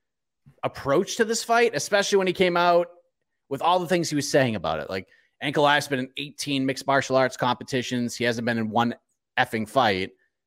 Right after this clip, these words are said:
And then Anthony Smith, Smith came out and fought, like, a technical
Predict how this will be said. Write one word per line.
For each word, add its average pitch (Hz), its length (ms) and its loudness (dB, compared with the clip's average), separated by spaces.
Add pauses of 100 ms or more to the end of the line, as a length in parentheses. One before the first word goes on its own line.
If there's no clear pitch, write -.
(200)
And 127 120 -2
then 131 80 4
Anthony 131 240 2
Smith, 135 360 -2
Smith 135 300 -4
came 127 220 0
out 120 180 4
and 117 100 -6
fought, 120 180 0
like, 117 160 -2
a 120 100 -8
technical 113 640 -6